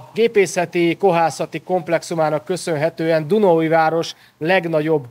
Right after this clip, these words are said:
munkáltatója volt. Ma az a helyzet, hogy még mondjuk a nyolcvanas években tizenhárom ezren dolgoztak a Dunai Vasműben, ez a szám ma nagyjából olyan háromezer-ötszáz főt tesz ki.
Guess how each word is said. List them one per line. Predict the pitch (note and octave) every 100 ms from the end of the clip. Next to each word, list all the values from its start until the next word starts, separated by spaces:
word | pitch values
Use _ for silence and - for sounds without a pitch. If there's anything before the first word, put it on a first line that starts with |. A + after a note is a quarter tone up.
| _
munkáltatója | - F3 F3 E3+ D3 D#3 D3 D#3 D3+ D3 C#3+ - _ _
volt. | C#3+ E3 D3+ B2+ - _ _
Ma | - F#3+ A#3+ -
az | G3 F3
a | E3
helyzet, | E3+ E3+ D#3 F3+
hogy | - E3 D#3+ -
még | D#3+ D#3
mondjuk | D#3+ D#3
a | E3
nyolcvanas | E3+ G3+ F#3 F3 D3+
években | E3 D#3+ D3+ C#3+ D3 C#3+ A#2+ -
tizenhárom | G3+ F3+ D#3 F3 F3 D#3+
ezren | D#3 D#3+ D#3+
dolgoztak | E3 E3+ E3+ E3+ - F#3+ -
a | E3
Dunai | E3+ F#3+ F#3+
Vasműben, | G3 G3+ - G#3 G3+ G#3 G#3 - -
ez | D#3+ E3+
a |
szám | E3 F3 E3+
ma | D#3+ E3 F3 - _
nagyjából | - D#3+ D#3+ D#3+ D#3+
olyan | D#3+ D#3 D3
háromezer-ötszáz | D#3 D#3+ D3+ D3 C3+ D3+ C#3 - D3+ - D3 C#3
főt | - D#3 D3+ - _ _
tesz | - D3+ -
ki. | - D#3